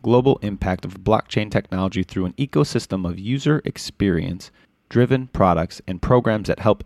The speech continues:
individual investors, software developers, and corporate entrepreneurs achieve their goals with blockchain technology. Their vision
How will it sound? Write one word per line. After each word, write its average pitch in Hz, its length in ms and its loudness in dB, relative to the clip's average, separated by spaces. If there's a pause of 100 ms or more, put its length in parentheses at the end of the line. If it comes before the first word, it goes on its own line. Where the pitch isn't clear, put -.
individual 117 500 2
investors, 90 460 -2
software 127 400 2
developers, 92 520 2
and 90 160 -8
corporate - 400 0
entrepreneurs 92 760 -4 (340)
achieve 147 540 -4
their 110 240 4
goals 101 580 2 (500)
with 101 220 -2
blockchain 87 400 0
technology. 104 640 -2 (560)
Their 147 100 4
vision 107 420 -2